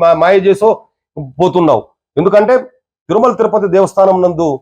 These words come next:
వేరన్న ప్ర-, పరాయి మతస్థులు వెళ్ళినప్పుడు ఖచ్చితంగా డిక్లరేషన్ ఫామ్ ఇవ్వాలి. గతంలో కూడా దీని మీద రెండు వేల పద్నాలుగు పదహైదు ఆ మత, ఆ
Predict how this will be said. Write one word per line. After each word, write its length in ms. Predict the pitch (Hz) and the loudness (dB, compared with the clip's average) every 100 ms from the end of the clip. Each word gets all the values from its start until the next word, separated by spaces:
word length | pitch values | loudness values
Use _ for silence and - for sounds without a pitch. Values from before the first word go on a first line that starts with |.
| _ _ _ | _ _ _
వేరన్న 300 | 143 214 233 | 0 2 2
ప్ర-, 320 | 214 170 180 - | 0 0 -2 -2
పరాయి 260 | 170 226 240 | 2 2 2
మతస్థులు 480 | 196 185 185 202 196 | 0 -2 -4 -4 -6
వెళ్ళినప్పుడు 440 | 175 175 - 160 131 _ _ - | -4 -6 -6 -8 -8 _ _ -4
ఖచ్చితంగా 380 | 170 - 226 214 156 | -4 0 2 2 0
డిక్లరేషన్ 460 | 240 247 - 196 | 0 0 -2 -4
ఫామ్ 180 | 190 170 | -2 0
ఇవ్వాలి. 260 | 147 127 107 _ _ - | 0 -2 -4 _ _ -2
గతంలో 320 | 165 233 240 202 | 0 2 2 2
కూడా 180 | 214 | 0
దీని 200 | 180 190 196 | 0 0 0
మీద 140 | 208 185 165 - _ - | 2 2 0 -4 _ -8
రెండు 160 | 160 208 | -4 0
వేల 140 | 220 | 2
పద్నాలుగు 500 | 214 185 170 202 196 | 2 0 2 0 2
పదహైదు 360 | 185 185 175 180 | 0 -2 0 -2
ఆ 60 | |
మత, 240 | 170 170 | -2 -2
ఆ 80 | 175 | -2